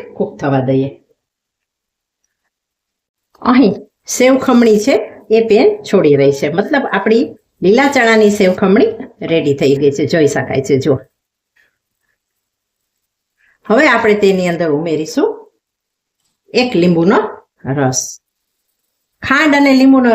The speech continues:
રસ ઉમેરવાથી આ રેસીપી ખાટી મીઠી થશે અને મરચાં, લસણ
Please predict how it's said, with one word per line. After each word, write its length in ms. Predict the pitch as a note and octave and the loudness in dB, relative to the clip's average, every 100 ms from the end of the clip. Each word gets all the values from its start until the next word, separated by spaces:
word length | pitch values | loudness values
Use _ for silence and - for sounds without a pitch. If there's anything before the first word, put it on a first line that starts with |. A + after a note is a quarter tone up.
| A#3 | 2
રસ 200 | B3+ - - _ _ _ _ | 2 -2 -10 _ _ _ _
ઉમેરવાથી 560 | A#3 C4 F3 E3 E3+ D3+ - - | 0 2 2 -2 -4 -10 -12 -4
આ 80 | B3+ A3+ | 0 0
રેસીપી 440 | G#3+ G#3 - C#3 - _ _ _ _ _ _ _ _ _ _ _ _ - | 0 -2 -2 -8 -8 _ _ _ _ _ _ _ _ _ _ _ _ -6
ખાટી 340 | A#3+ A#3+ D4 | -4 2 2
મીઠી 280 | B3 - D#3+ | 2 0 -2
થશે 260 | F3 - D3+ D3+ - | -2 -2 -2 -4 0
અને 140 | G#3 A3 A3 F#3 | 2 2 2 2
મરચાં, 420 | G#3 G#3+ C#4 B3+ A3 | 0 0 0 2 2
લસણ 360 | A#3 D4 G3+ | 2 0 0